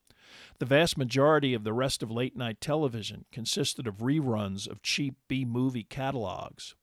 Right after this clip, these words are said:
far less problematic to program.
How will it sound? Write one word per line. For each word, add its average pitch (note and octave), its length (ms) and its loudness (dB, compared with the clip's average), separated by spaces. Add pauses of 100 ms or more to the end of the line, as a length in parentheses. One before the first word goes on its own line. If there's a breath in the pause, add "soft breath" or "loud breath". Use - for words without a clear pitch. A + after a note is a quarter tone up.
(120)
far C3+ 300 0
less B2 200 -2
problematic A2+ 840 -6
to - 100 -18
program. A2 640 -4